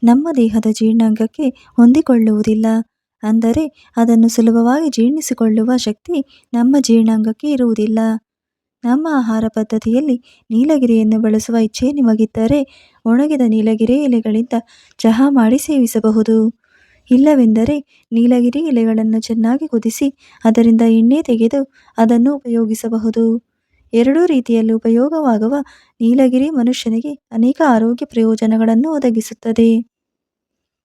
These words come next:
ನೀಲಗಿರಿ ಎಣ್ಣೆ ತನ್ನ ಅನೈಲೆಸಿಕ್ ಗುಣಲಕ್ಷಣಗಳಿಂದ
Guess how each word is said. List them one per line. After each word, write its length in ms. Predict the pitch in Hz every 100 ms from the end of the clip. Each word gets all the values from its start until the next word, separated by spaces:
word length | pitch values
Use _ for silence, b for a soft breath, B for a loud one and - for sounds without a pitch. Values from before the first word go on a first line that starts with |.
| _ 247
ನೀಲಗಿರಿ 560 | 262 302 302 302 330
ಎಣ್ಣೆ 340 | 302 226 285 269 _ _
ತನ್ನ 280 | - 226 233 269 254 -
ಅನೈಲೆಸಿಕ್ 680 | 220 233 254 247 247 302 -
ಗುಣಲಕ್ಷಣಗಳಿಂದ 920 | 220 233 247 - 220 214 220 220 220